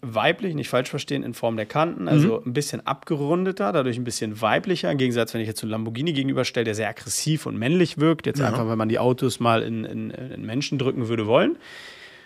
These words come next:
Speaker 1: Und das finde ich zum Beispiel vergleichbar, wenn ich die Wahl hätte,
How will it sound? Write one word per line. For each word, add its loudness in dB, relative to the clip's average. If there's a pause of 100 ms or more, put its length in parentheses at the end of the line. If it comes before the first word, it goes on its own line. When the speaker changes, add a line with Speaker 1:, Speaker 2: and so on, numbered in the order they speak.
(380)
Speaker 1:
Und 2 (260)
das 4
finde 4
ich 0
zum 0
Beispiel 2 (420)
vergleichbar, 2
wenn 0
ich -4
die -2
Wahl 6
hätte, -4